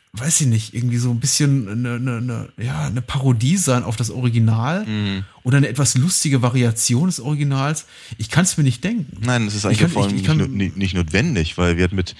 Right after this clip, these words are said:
Speaker 1: Ja.
Speaker 2: mit dem Original hat er eben einfach einen, einen, ja, Cyberpunk, ähm,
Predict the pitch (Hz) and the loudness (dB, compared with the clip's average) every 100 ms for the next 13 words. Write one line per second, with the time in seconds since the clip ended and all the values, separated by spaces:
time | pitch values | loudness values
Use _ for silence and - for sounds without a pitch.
0 | - 135 175 117 104 95 104 104 95 98 | -2 0 0 0 0 2 2 2 2 2
1 | 110 113 110 101 101 87 95 90 101 101 | 0 0 0 0 -2 -6 -8 -8 -8 -6
2 | 98 98 92 - - _ 98 95 95 85 | -6 -6 -10 -20 -20 _ -6 -2 -2 -4
3 | 58 _ _ _ _ _ _ _ _ _ | -10 _ _ _ _ _ _ _ _ _
4 | _ _ - 98 92 - 104 - 156 - | _ _ -4 0 2 2 2 2 0 -2
5 | 98 95 - - - 95 90 90 90 87 | -4 -4 -8 -10 -2 2 4 4 2 2
6 | 90 | -2